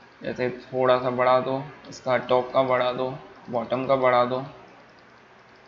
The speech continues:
ठीक है, तो य-, ये जो याद रखना, ये जो सेल आप करोगे ये सब में apply होगा, ये सिर्फ एक में apply नहीं होगा,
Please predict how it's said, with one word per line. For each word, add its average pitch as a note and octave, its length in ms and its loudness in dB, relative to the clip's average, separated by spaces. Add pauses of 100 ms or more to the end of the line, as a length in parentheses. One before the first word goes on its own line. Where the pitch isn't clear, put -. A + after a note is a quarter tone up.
(2250)
ठीक C2+ 100 -10
है, C2+ 120 -10 (500)
तो C3+ 100 2
य-, C3+ 420 -4 (140)
ये D#3+ 280 8
जो F#3+ 340 6 (220)
याद C#3 280 10
रखना, D3 260 2 (300)
ये C#3 160 0
जो C3+ 160 -2
सेल C#3 300 6
आप C#3 300 4
करोगे C#3+ 460 2 (520)
ये C3+ 180 4
सब C#3 200 2
में C#3+ 160 2
apply C#3 280 4
होगा, C#3 200 2
ये C3+ 200 2
सिर्फ C3+ 280 -4
एक C3+ 200 4
में D3 100 2
apply C3 280 2
नहीं B2+ 200 -4
होगा, G#2 200 -8